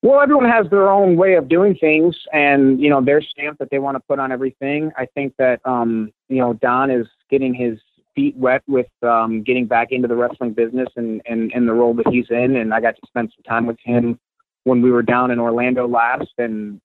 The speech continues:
you know, again, these are people that Scott and Don have been in the wrestling business, um, longer than I have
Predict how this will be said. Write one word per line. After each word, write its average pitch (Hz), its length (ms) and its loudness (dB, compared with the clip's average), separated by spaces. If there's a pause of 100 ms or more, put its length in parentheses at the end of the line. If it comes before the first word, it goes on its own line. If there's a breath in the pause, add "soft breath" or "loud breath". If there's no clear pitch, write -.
(280)
you 135 60 -4
know, 120 140 2
again, 139 200 0
these 127 180 0
are 123 40 -4
people 127 340 -2
that 127 160 0 (100)
Scott 127 280 -2
and 123 80 -8
Don 131 260 0
have 120 160 -10
been 123 220 -4
in 117 80 -4
the 107 80 -6
wrestling 120 400 -6
business, 117 340 -4 (200)
um, 110 220 -2
longer 123 220 0
than 127 80 2
I 151 140 0
have 98 220 -6